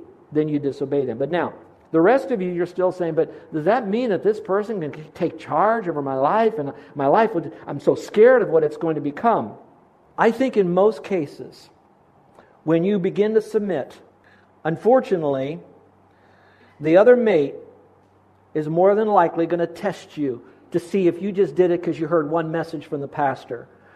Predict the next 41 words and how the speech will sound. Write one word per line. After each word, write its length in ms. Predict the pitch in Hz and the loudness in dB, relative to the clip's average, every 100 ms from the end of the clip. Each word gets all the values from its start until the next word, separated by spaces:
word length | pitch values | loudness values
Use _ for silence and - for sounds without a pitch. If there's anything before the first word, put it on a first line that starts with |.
| - | 0
or 400 | 196 185 165 - - | 8 8 8 0 -2
to 100 | 214 | -2
see 280 | - 247 | 2 2
if 100 | 226 | 4
it's 180 | 196 185 | 2 -2
real. 580 | 170 180 196 156 107 - | -6 -2 0 0 -2 -2
I 80 | 165 | 2
don't 100 | 240 | 2
know 80 | 254 | 4
what 180 | 233 240 | 4 4
it 80 | 247 | 6
is, 180 | 220 | 4
but 160 | 151 160 | 4 -4
Satan 440 | - 240 254 254 | 2 0 2 -4
just 180 | 208 185 | -2 -2
wants 280 | 180 208 196 | 0 0 0
to 80 | 175 | -4
come 300 | - 240 233 | 0 2 2
at 300 | 226 233 - | 2 0 -4
you. 160 | 127 - - - _ | -8 -10 -20 -20 _
And 120 | 170 165 | -6 2
so 120 | 196 | 2
he 120 | 226 | 6
just 220 | 220 - | 4 4
gets 220 | 254 269 | 0 -2
this 160 | 220 196 | -2 -6
person 400 | - 233 247 202 | 0 0 0 -2
even 280 | 185 156 147 | -2 0 2
worse 320 | 247 262 - | 2 2 0
at 180 | 156 - | -6 -4
you. 200 | 117 98 - - _ _ _ _ | -8 -8 -18 -20 _ _ _ _
And 140 | 190 202 | -4 2
so 180 | 214 180 | 4 6
that's 360 | 220 277 - | 6 4 4
when 160 | 240 208 | 2 2
you 140 | 220 | 2
have 420 | 208 214 214 160 - - _ _ | 4 6 6 4 -6 -20 _ _
to 100 | 190 | -4
stay 540 | 175 - 226 196 120 - - - | -4 2 4 4 0 -4 -16 0
the 120 | 175 | 0
course 560 | 180 208 185 123 - | 2 4 4 2 -4